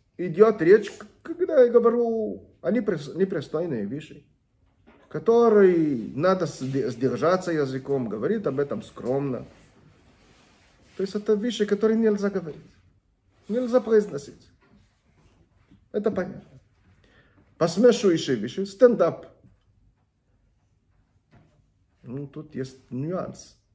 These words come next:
Если вы помните, в первой главе <coughs> мы говорили, что животная душа,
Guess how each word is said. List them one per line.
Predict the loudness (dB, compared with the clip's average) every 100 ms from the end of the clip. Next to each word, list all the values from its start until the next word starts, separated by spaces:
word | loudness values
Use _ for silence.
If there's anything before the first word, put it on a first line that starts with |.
| _ -14
Если | -10 -8
вы | -10
помните, | -6 -4 -2 -4 -8
в | -18
первой | -10 -4 -2 -2
главе | -4 -6 -4 -6 -8 _ _ _ _ _ _ _ _ _ _ _
<coughs> | 4 4 4 -4 -18 _ _
мы | -4
говорили, | -2 0 0 -2
что | -4 -6 -4 -4 -4 -14 _ _ -16
животная | -10 -6 -6 -4 -4 -4
душа, | -8 -8 -4 -2 -2 -6 -12